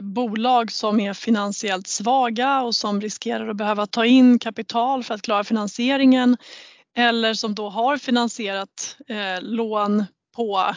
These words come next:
låga nivåer, låga räntenivåer. Och sen i takt med att den här finansieringen då löper ut så måste man omfinansiera. Och till att börja med så påverkas man av att räntorna generellt har stigit, men dessutom så stiger ju riskpremierna.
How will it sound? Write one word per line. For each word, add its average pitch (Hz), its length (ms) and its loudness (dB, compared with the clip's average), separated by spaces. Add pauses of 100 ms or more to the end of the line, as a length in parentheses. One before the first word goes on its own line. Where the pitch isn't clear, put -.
låga 240 580 2
nivåer, 208 480 4
låga 214 340 -6
räntenivåer. 214 840 -4 (380)
Och 240 140 2
sen 208 220 0
i 208 60 -4
takt - 280 -12
med 214 80 -8
att 208 60 -12
den 214 100 -4
här 208 80 -4
finansieringen 220 640 0
då 214 100 -4
löper 220 420 -4
ut 302 280 -2
så - 100 0
måste 226 260 2
man 202 200 -2
omfinansiera. 233 1000 4 (560)
Och 233 200 -6
till 240 120 0
att 226 60 0
börja 233 260 2
med 226 160 0
så 214 100 -10
påverkas 202 500 -8
man 208 100 -6
av 202 80 -6
att 196 120 -10
räntorna 208 460 -4
generellt 202 380 -2
har 220 60 -6
stigit, 240 540 -2
men 233 100 0
dessutom 208 400 -4
så - 80 -4
stiger 220 320 -6
ju 226 60 -4
riskpremierna. 226 840 2